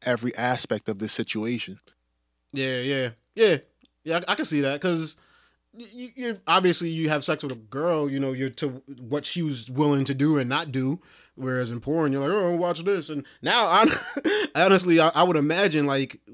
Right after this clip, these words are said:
Speaker 2: remember back in the day, all they had was, like, the fleshlight. That was, like, the only thing. There's, like,
Speaker 1: Yeah.
Speaker 2: thousands of products like that now to simulate oral sex, to simulate
Speaker 1: Mm-hmm.
Speaker 2: what a pussy feels like. So it's like, motherfuckers could be ha-, have the technology, the fucking <laughs> V R goggles.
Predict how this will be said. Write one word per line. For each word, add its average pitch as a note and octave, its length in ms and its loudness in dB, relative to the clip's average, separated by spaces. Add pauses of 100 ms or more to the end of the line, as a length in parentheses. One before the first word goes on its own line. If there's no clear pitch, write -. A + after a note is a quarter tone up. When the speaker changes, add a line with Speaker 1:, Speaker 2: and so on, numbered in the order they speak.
(120)
Speaker 2:
remember E3+ 240 2
back E3+ 220 4
in E3 60 2
the D#3 40 2
day, E3+ 80 2
all E3 80 4
they D#3+ 60 2
had E3 100 2
was, D3 140 0
like, C3 100 -2
the - 80 -12
fleshlight. F3+ 640 0
That C#3+ 140 -2
was, D3 80 2
like, D3+ 140 2
the D3 40 -2
only D#3 180 2
thing. F3 280 4 (260)
There's, - 140 4
like, C4 160 4
Speaker 1:
Yeah. G#3+ 60 -8 (200)
Speaker 2:
thousands F3+ 400 6
of E3 100 2
products F3 380 4
like D3+ 140 2
that D3 160 2
now C#3+ 160 2
to C#3 80 -2
simulate D3+ 480 2
oral C#3+ 280 4
sex, D3 520 0 (260)
to - 80 -12
simulate C#3+ 440 4
Speaker 1:
Mm-hmm. C3 40 -6
Speaker 2:
what C#3 80 -4
a - 60 -6
pussy E3+ 340 2
feels D3 300 2
like. D#3 160 -6
So D3 160 0
it's F3+ 100 -4
like, C#3+ 260 -4 (280)
motherfuckers G3+ 340 0
could F#3+ 80 0
be F#3 80 4
ha-, F3+ 160 6 (160)
have F3 140 2
the D#3+ 80 0
technology, F3 800 4
the D3 140 2
fucking F3 280 6
<laughs> E3 60 -2
V A#3 200 6
R G#3+ 140 8
goggles. F3+ 640 8